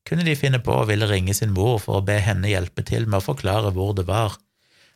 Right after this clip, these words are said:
Noe slikt skjedde aldri da han intervjuet barna på syttitallet. Da var de skremmende stedene plasser hvor foreldrene aldri selv hadde vært med barna. Barna hadde utforsket disse helt alene.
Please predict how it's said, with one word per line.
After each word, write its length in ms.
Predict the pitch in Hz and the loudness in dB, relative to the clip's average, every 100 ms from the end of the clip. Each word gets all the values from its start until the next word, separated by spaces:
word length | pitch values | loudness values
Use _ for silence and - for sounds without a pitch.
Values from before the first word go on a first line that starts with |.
| - - | -8 -2
Noe 140 | 95 | -2
slikt 320 | - 156 - | 0 -2 0
skjedde 220 | - 98 - | 0 0 0
aldri 280 | 95 87 117 | -2 0 2
da 80 | 113 | 2
han 120 | 92 | 2
intervjuet 440 | 87 107 92 95 - | 0 0 0 0 0
barna 280 | 92 98 95 | 0 0 -2
på 100 | 104 | -2
syttitallet. 720 | 143 139 113 92 87 85 - _ _ _ _ 101 | -2 -2 0 0 0 -2 -4 _ _ _ _ -2
Da 140 | 113 127 | 0 2
var 160 | 101 | 2
de 80 | 104 | 2
skremmende 400 | 101 90 92 98 | 0 0 0 0
stedene 440 | 107 95 95 110 107 | 0 -2 -2 -2 -2
plasser 320 | 110 101 107 | 0 0 0
hvor 140 | 104 98 | 0 0
foreldrene 480 | 104 95 107 107 98 - | -2 -2 -2 -2 0 0
aldri 280 | 92 104 123 | -2 0 -2
selv 340 | - 104 131 | 0 -2 0
hadde 200 | 92 95 | 0 0
vært 220 | 98 - 101 | 0 -2 -6
med 80 | 90 | -2
barna. 380 | 95 95 92 - _ _ - - _ | 0 0 -4 -6 _ _ -20 -20 _
Barna 380 | - 113 143 104 | -2 0 2 2
hadde 160 | 98 95 | 2 0
utforsket 520 | 104 - 104 - 95 | -2 0 -2 -2 -2
disse 260 | 92 - 104 | 0 0 0
helt 240 | 101 98 | 0 0
alene. 540 | 98 101 95 95 110 | 0 2 2 2 0